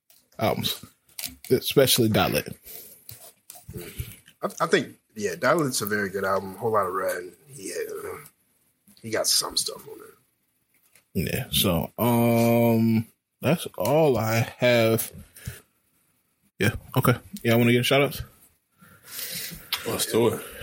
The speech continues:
Speaker 1: All right, Donna, what you got?
Speaker 2: Um, shit, I'm gonna get on my Keith Lee shit, man. I'm gonna shout out some food, man.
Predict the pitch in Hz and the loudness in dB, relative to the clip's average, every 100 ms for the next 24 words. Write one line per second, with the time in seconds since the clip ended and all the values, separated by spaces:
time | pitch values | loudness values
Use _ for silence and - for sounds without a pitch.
0 | - 120 117 110 131 120 120 - 117 - | -6 0 0 2 2 2 2 2 0 0
1 | - - - - - - - _ - _ | -6 -14 -14 -14 -16 -20 -20 _ -20 _
2 | _ _ - - - - - - - - | _ _ -20 -16 -10 -8 -8 -10 -10 -4
3 | 147 160 180 185 185 180 156 - - - | 0 2 4 4 4 0 -2 -8 -16 -20
4 | - _ _ _ _ _ _ _ _ _ | -20 _ _ _ _ _ _ _ _ _
5 | _ _ _ - - - - 160 120 202 | _ _ _ -8 -8 -4 0 2 4 4
6 | 180 170 156 135 175 135 139 127 110 107 | 4 4 2 2 0 2 4 4 4 2
7 | 104 113 131 - 123 123 120 - 110 - | 2 2 4 4 4 4 2 0 -2 2
8 | 127 113 98 101 98 | 2 4 2 0 0